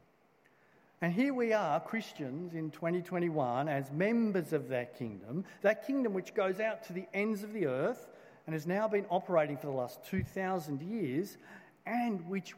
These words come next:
will last forevermore, a kingdom that God and only God could bring about. No mere human king could do this.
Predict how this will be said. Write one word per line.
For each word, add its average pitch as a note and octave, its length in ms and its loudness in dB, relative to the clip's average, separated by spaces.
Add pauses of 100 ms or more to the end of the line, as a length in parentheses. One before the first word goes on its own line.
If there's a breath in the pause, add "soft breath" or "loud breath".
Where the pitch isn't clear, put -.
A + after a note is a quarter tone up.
will F3+ 260 2
last C#3+ 480 -2
forevermore, A2 920 -4 (520 loud breath)
a F#3+ 60 -2
kingdom A3+ 480 0
that G3+ 280 -4
God A#3 440 0
and G3+ 180 -2 (140)
only A3+ 500 2
God A2 460 -6
could D3 200 -4
bring A#2 200 -2
about. G#2 400 -8 (1160)
No G3 380 -2
mere D#3 560 2
human C#3 720 -2
king G2+ 420 -16
could A2 280 -12
do G#2 240 -10
this. B2 420 -10